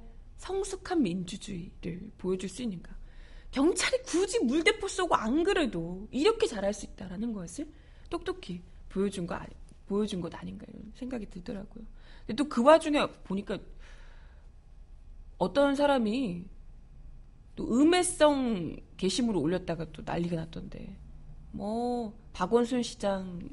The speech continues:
뭐 욕을 하면서, 박원순 시장 욕을 왜 했는지 모르겠지만 막 쓰레기장이 된 광장 사진을 이제 보여주면서 "니네들 나와가지고 이렇게 쓰레기장 만들고 뭐 이랬다며."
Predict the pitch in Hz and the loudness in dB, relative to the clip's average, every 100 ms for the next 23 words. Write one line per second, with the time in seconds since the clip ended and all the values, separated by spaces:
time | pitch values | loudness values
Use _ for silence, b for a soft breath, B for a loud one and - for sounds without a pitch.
0 | - 175 180 180 196 208 214 202 170 156 | -10 -6 0 2 4 2 2 0 -4 -6
1 | - 175 302 370 381 392 330 262 196 190 | -2 4 4 4 -2 2 4 4 0 2
2 | 170 - 262 208 - 185 190 185 - 170 | 2 4 4 4 2 0 0 -2 -4 0
3 | 226 269 208 B B B B B B B | 2 2 0 B B B B B B B
4 | 180 - - 392 427 370 359 320 294 269 | -6 -2 2 4 4 6 6 6 4 2
5 | 233 - - 175 208 202 202 190 175 165 | 2 -2 0 2 4 2 0 -2 -4 -6
6 | 165 - - 175 175 170 - - 196 240 | -6 -10 -2 -2 -2 -10 -10 -10 0 4
7 | 285 294 269 262 202 - 170 196 226 214 | 4 4 2 -4 -4 2 6 8 6 4
8 | 214 208 202 226 233 262 277 254 240 202 | 2 -4 -2 -2 -2 0 0 2 2 2
9 | 170 190 190 190 190 185 175 170 170 | 0 -2 -4 -4 -4 -2 -2 -2 -4